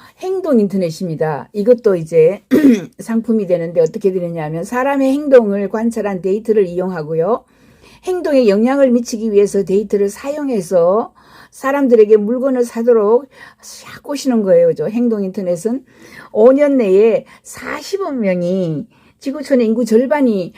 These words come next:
한 개의 인터넷은 사용한다. 돈 주고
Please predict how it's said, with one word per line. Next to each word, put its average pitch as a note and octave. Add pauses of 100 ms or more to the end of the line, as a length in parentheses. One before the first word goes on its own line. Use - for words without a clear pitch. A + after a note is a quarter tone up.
(140)
한 G4
개의 C4
인터넷은 B3 (220)
사용한다. G#3
돈 G3+
주고 F#3+